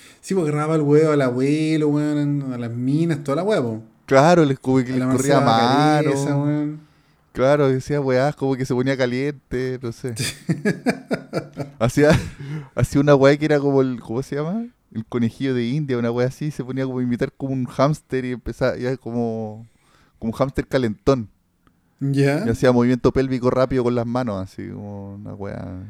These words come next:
Speaker 2: muy imbécil.
Speaker 1: Yo me acuerdo que imitaba a futbolistas como Flight, así como wea así políticamente incorrecta.
Speaker 2: También.
Speaker 1: Sí.
Speaker 2: También.
Speaker 1: Qué chistoso.
Speaker 2: Pa' cagarse la risa,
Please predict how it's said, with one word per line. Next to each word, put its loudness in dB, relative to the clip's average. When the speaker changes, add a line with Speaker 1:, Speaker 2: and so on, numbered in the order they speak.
Speaker 2:
muy -2
imbécil. -6
Speaker 1:
Yo 2
me 0
acuerdo 0
que -2
imitaba 0
a -4
futbolistas -6
como -6
Flight, -6
así -6
como -4
wea 0
así -6
políticamente 0
incorrecta. -4
Speaker 2:
También. 0
Speaker 1:
Sí. -8
Speaker 2:
También. -6
Speaker 1:
Qué -12
chistoso. -2
Speaker 2:
Pa' -2
cagarse -2
la -2
risa, -8